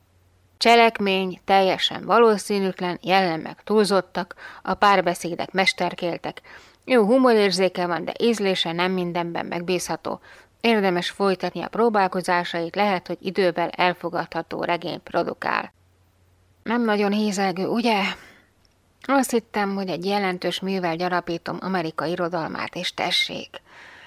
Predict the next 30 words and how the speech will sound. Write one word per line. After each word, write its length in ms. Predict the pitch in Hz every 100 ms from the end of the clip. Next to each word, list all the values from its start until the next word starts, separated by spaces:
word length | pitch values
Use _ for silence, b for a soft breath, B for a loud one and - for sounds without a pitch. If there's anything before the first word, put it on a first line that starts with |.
| B B B B B B B B -
Meg 180 | 285
akartalak 680 | 277 247 247 233 233 220 220
lepni 400 | 220 226 220 214
ezzel 360 | 208 214 208 202
a 140 | 190 -
nagy 260 | 226 220
regénnyel, 640 | 196 180 185 175 185 160
még 200 | 160 202
mielőtt 500 | 202 202 175 180 185
avatnak. 680 | 214 185 165 160 110 - - _ _ _ _ _ _ -
Az 180 | 269 294
anyagot 400 | 262 247 247 240
New 140 | 262
Yorkban 420 | 240 226 214 214
gyűjtöttem 580 | 214 214 220 214 - 214
akkor, 440 | 233 - - 208
mikor 360 | 202 208 214 208
Giuliánál 600 | 220 208 196 190 190 190
voltam 340 | 190 190 190
karácsonyra. 720 | 190 196 185 185 190 180 - - B B B B B B -
De 100 | 226
azért 220 | 208 220
kénytelen 480 | 233 214 208 196 185
vagyok 300 | 190 180 180
beismerni, 560 | 214 214 196 196 190
hogy 140 | 185 175
a 60 |
kiadónak 640 | 175 208 202 185 175 175 175
igaza 380 | 175 170 160 175
van. 220 | -